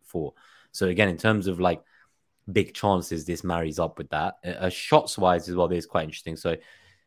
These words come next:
we scored twenty goals so far, um, and we scored three or more in four out of our eight games.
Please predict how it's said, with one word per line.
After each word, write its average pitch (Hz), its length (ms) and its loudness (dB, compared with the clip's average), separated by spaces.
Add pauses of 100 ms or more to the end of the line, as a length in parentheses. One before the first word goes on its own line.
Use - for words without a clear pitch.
(100)
we 110 120 2
scored 123 260 -2
twenty 123 420 0
goals 95 300 2
so 98 140 2
far, 110 420 0
um, 82 340 -2
and 90 100 -4
we 87 80 -2
scored 104 240 0
three 117 380 0
or 101 140 4
more 98 360 -2
in 82 180 -10
four 92 420 2
out 85 260 2
of 82 120 -6
our 80 180 0
eight 80 240 -4
games. 78 460 -10